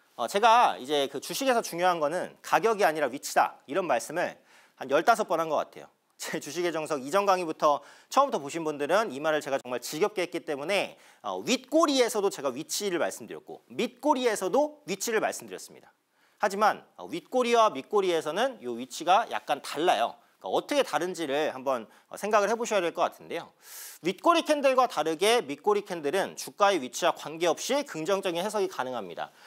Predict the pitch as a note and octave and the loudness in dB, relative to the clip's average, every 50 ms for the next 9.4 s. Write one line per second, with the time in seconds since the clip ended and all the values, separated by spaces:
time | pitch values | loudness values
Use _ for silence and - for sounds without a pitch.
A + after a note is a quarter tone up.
0 | - - - - A2 B2+ E3 G3+ C4 C#4 A#3 G3+ G3+ A3 A3 F#3 C3 B2+ B2 C3 | -20 -12 -6 -4 0 2 4 4 4 4 4 4 2 2 2 0 0 -2 -6 -6
1 | C#3 E3 F3 A#3+ A#3+ A#3 A#3 A3 G#3 G3+ F#3 F3 - D3+ - A3+ B3 A3+ A#3 A3+ | -4 -2 0 2 2 4 2 2 2 0 -2 -2 -4 -4 -2 -2 -2 -2 -2 -4
2 | G3+ G3 F#3+ F#3 E3+ D#3+ D#3+ - C#3 C3+ D#3+ - - D#3 C#3+ - C#3 A#2+ A#2 - | -4 -2 -2 -2 -2 -4 -6 -8 -8 -10 -10 -10 -10 -12 -12 -12 -10 -12 -6 0
3 | - E3+ D3 G2 D#2+ - - - _ - - D3+ D3+ F#3+ F#3 F#3 F3 G3 A3 G#3+ | 2 2 2 2 0 -6 -14 -20 _ -8 -8 -4 0 0 0 0 0 -2 -2 0
4 | G#3+ G#3 G3 G3 G3 - F#3+ F3+ G3+ F#3+ E3+ B2 E2+ C#2+ - _ _ _ _ - | 0 0 -2 -2 -6 -8 -12 -10 -6 -6 -6 -6 -8 -12 -18 _ _ _ _ -10
5 | - G#2+ A2 A2 B2+ F3 G3 G#3 G#3 F3+ F3+ D3 D3+ G#3 - - D4 E4 D#4 D4+ | -8 -6 -6 0 2 4 4 4 4 2 -2 -2 -4 -6 -4 0 2 2 4 4
6 | B3+ C4+ C4 A#3+ A3+ G3+ - - - D3+ E3 F#3+ F#3 E3+ D#3 F3 F#3 E3 B2 G2 | 6 6 6 8 6 4 2 0 -2 0 2 2 2 2 0 0 0 -2 -2 -4
7 | - G#2+ G2+ - - B3+ - D4+ C#4+ C4+ B3 B3+ A#3 G#3+ F3 C#3 A#2 A#2 A2+ A2+ | -8 -10 -10 -10 -8 -4 -2 0 2 2 0 0 -2 -6 -4 -4 -6 -6 -6 -6
8 | B2 F#3+ G#3 D3 F#2+ C#2+ - E3 G#3+ G#3+ - - D#4 D4+ A#3 D3+ C#3 - F3 D3 | -4 -2 -4 -4 -6 -8 -8 -8 -8 -6 -2 0 2 2 2 2 0 -6 -10 -12
9 | - - - G2+ E2+ D2+ D2+ D2 | -12 -12 -14 -12 -12 -12 -14 -14